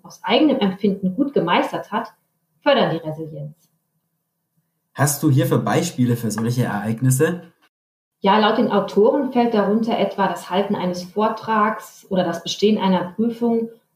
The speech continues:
Speaker 1: oder auch ein Gespräch, bei dem man Erfolg hatte. Also alles Situationen, in denen wir uns als selbstwirksam erwiesen haben oder uns zumindest so wahrnehmen.
Speaker 2: Wie kamen denn die Forscher und Forscherinnen zu dieser Erkenntnis?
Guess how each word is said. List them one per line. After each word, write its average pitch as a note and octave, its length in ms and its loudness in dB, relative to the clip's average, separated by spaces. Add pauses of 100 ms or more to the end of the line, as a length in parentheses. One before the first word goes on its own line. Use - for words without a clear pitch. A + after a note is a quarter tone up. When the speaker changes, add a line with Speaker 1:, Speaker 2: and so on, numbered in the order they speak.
(100)
Speaker 1:
oder C#4 320 4
auch - 80 -4
ein G#3+ 160 4
Gespräch, G3 680 -2
bei G#3 120 2
dem G3+ 200 2
man G#3 200 2
Erfolg G#3 480 -2
hatte. - 320 -10
Also F#3 200 0
alles B3+ 280 2
Situationen, A3+ 580 0
in G3+ 140 2
denen G#3+ 240 2
wir A3+ 140 2
uns G3 140 -2
als F3 220 -6
selbstwirksam G3+ 760 0
erwiesen A#3+ 480 0
haben A#3 280 0 (380)
oder D4+ 340 4
uns B3+ 200 0
zumindest A3+ 420 -2
so G3 160 -2
wahrnehmen. D#3 480 -6 (1300)
Speaker 2:
Wie C3+ 280 -2
kamen C#3+ 420 2
denn C3 160 4
die A#2+ 80 2
Forscher D#3 460 0
und C3 80 2
Forscherinnen C#3 680 0
zu C3 140 -4
dieser C3 300 0
Erkenntnis? A#2 840 -4